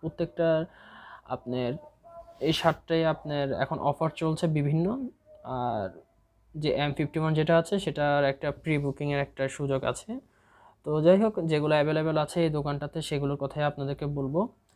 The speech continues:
আর উনি হচ্ছে শুভ, উনি এখানে বসে এই মানে এই ক্যাফেটাতে, রোস্ট কমিউনিকেশন যে ক্যাফেটার কথা বলছি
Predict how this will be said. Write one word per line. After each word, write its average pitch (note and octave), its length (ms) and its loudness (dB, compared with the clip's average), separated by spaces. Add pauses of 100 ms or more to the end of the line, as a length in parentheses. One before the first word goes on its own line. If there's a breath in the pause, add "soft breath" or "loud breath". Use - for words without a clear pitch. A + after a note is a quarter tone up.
(240 soft breath)
আর C3+ 160 2
উনি C#3 160 2
হচ্ছে D#3+ 260 0
শুভ, F3 280 0 (360)
উনি D3 440 -4
এখানে C#3 460 -4 (120)
বসে C#3 340 -2 (340)
এই C3+ 300 -2
মানে A#2+ 420 -6 (260)
এই C#3+ 100 -8
ক্যাফেটাতে, C#3+ 560 -2 (1040)
রোস্ট D#3 280 -2
কমিউনিকেশন C#3+ 540 -2
যে C#3+ 100 -2
ক্যাফেটার D3 580 -4
কথা C#3+ 200 -4
বলছি D3+ 360 0